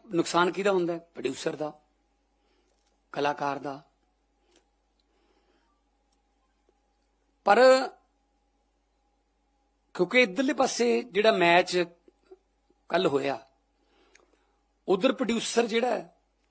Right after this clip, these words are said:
ਉਹ ਵੱਡੇ ਸਾਹਿਬ ਦਾ ਬੇਟਾ ਹੈ। ਸੋ ਉਹਨਾਂ ਨੂੰ ਨਹੀਂ ਘਾਟਾ ਪੈਣਾ ਚਾਹੀਦਾ। ਉਹ ਤਾਂ ਲਾਈਵ ਹੋਇਆ ਨਾ, ਉਹ ਤਾਂ ਸ਼ੂਟਿੰਗ ਹੋਈ ਆ, ਉਹ ਪਹਿਲਾਂ ਦੀ ਰਿਲੀਜ਼ਿੰਗ ਕਿਤੇ ਬਾਅਦ ਚ ਹੋਣੀ ਸੀ ਤੇ ਨਹੀਂ ਹੋਣ ਦਿੱਤੀ ਉਹਨਾਂ ਨੇ।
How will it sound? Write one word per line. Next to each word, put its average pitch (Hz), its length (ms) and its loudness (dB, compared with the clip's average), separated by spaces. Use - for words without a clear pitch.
ਉਹ 180 60 0
ਵੱਡੇ 175 200 6
ਸਾਹਿਬ 190 220 4
ਦਾ 196 100 4
ਬੇਟਾ 143 240 0
ਹੈ। - 220 -10
ਸੋ - 160 -18
ਉਹਨਾਂ 220 280 6
ਨੂੰ 277 100 4
ਨਹੀਂ 220 140 2
ਘਾਟਾ 196 180 8
ਪੈਣਾ 143 180 -2
ਚਾਹੀਦਾ। 120 420 -10
ਉਹ 156 140 0
ਤਾਂ 262 180 4
ਲਾਈਵ 202 440 4
ਹੋਇਆ 170 260 2
ਨਾ, 196 320 -4
ਉਹ 170 140 -2
ਤਾਂ 269 120 4
ਸ਼ੂਟਿੰਗ 254 460 -2
ਹੋਈ 202 240 0
ਆ, 226 60 6
ਉਹ 214 100 2
ਪਹਿਲਾਂ 196 420 -2
ਦੀ 208 160 -4
ਰਿਲੀਜ਼ਿੰਗ 185 520 -4
ਕਿਤੇ 190 200 -4
ਬਾਅਦ 175 320 2
ਚ - 80 -20
ਹੋਣੀ 160 300 -2
ਸੀ 170 180 -6
ਤੇ 196 120 -2
ਨਹੀਂ 180 200 2
ਹੋਣ 151 160 -2
ਦਿੱਤੀ - 240 -18
ਉਹਨਾਂ - 140 -18
ਨੇ। - 60 -20